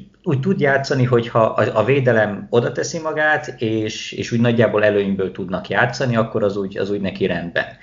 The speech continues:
De ő már messze nem az a szint szerintem, aki egy ilyen pontháborúba bele tudna menni, és akkor saját zseniből meg tudná oldani ezt a,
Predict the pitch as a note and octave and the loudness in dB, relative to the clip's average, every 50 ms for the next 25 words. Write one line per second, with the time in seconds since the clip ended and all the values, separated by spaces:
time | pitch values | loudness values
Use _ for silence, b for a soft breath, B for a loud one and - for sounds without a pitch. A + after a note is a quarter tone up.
0 | B B B B B B G2+ A2 A#2 A#2+ B2 B2 B2 C3 D3 C#3 B2 - B2 A2 | B B B B B B 4 4 4 6 6 4 4 4 2 0 0 0 -2 -2
1 | G#2 G2 G2 F#2 F#2 F#2+ F#2+ - - F#2+ F2+ - - G2+ F#2+ F#2+ F#2 F#2 - G2 | -2 -2 -2 -2 -2 -4 -6 -6 -8 -8 -8 -4 -6 -4 -4 -4 -6 -4 -4 -2
2 | F#2+ F#2 E2 - - G#2 G2 G2 F#2+ F#2+ F#2 F#2 F#2 B B B B B B B | -2 -2 -4 -6 -8 -8 -6 -4 -4 -2 -4 -4 -6 B B B B B B B
3 | B F2 F#2 F#2 F#2 G2 G#2 G2+ G2 F#2+ G2 - A#2 A2+ A2 - - G2+ F#2+ F#2+ | B 0 0 0 0 0 0 0 0 0 0 2 0 0 0 0 0 0 0 0
4 | G2+ F#2+ F#2+ G2 F#2+ F2+ G2+ G2+ G2 G2 - G2 F#2+ F2+ F#2+ F#2 F#2 F#2+ F#2+ F#2+ | -2 -2 0 -2 0 0 2 2 2 0 0 -2 -4 -2 -2 -2 -2 -2 -2 -2
5 | G2 G2+ G2+ G2 F#2+ F2+ - - G2 F#2 - - - F2+ E2+ - - G#2 F#2+ F#2 | -2 -2 -2 0 -2 -2 -2 -2 -4 -6 -4 0 0 0 0 0 0 0 2 2
6 | F#2 F#2 F2+ F#2 F#2+ F#2 F#2 F#2 E2+ F#2 F2+ F2+ F2+ F2+ F#2 F2+ F2+ - F#2+ F2+ | 2 2 2 0 0 0 0 -4 -2 0 2 2 2 2 0 -2 -4 -4 -6 -4
7 | F2+ F2+ F2 E2+ F2 F2 E2+ E2+ E2+ F2+ F2 F2 F2+ F2+ F2 F2 - - - F#2 | -4 -4 -4 -2 -2 0 0 0 0 0 -2 0 -2 -2 -2 -4 -6 -2 2 4
8 | F2+ F2+ F2+ - - - - | 4 4 4 0 -4 -12 -20